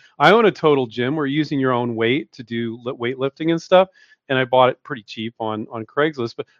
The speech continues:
that's a really good product. So there are definitely some very good D R T V products out there. But are, are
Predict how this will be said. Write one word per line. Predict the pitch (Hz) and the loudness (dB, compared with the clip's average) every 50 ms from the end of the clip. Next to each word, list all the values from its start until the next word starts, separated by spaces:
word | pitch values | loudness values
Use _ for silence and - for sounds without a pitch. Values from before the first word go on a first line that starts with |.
| _ | _
that's | - 170 220 - - | 6 6 6 6 4
a | 370 | 2
really | 330 233 151 143 151 | 2 2 2 2 2
good | 156 185 208 202 | 2 2 0 0
product. | - - 262 302 349 359 330 196 107 95 - - - | 2 4 6 6 6 6 4 2 0 -4 -8 -12 -8
So | - 170 | -4 0
there | 170 226 294 320 | 2 4 6 6
are | 302 262 | 6 4
definitely | 170 - - 170 240 262 _ 269 220 185 170 | 4 4 6 6 6 4 _ -2 0 0 0
some | - - 165 151 135 _ | -2 -4 -8 -8 -8 _
very | - 131 147 202 254 254 | -4 -2 -2 -2 -4 -6
good | 185 - - 120 117 120 135 156 - _ _ _ _ _ _ _ _ _ | -8 -6 -4 -2 0 0 -2 -4 -8 _ _ _ _ _ _ _ _ _
D | _ 131 123 123 | _ -4 -2 -2
R | 135 143 | -2 -2
T | 131 - - | -4 -8 -10
V | 151 147 170 185 | -8 -8 -8 -8
products | - - 202 220 139 277 262 - - | -4 -2 0 2 2 2 0 0 0
out | - 120 113 - | 0 0 0 -2
there. | - 117 120 - _ _ _ _ _ _ _ _ - | -6 -10 -10 -12 _ _ _ _ _ _ _ _ 6
But | 233 220 196 _ _ - | 6 6 6 _ _ 4
are, | - 214 220 233 233 - | 8 8 10 10 8 8
are | - 214 214 214 214 208 208 202 | 8 8 8 10 8 6 4 2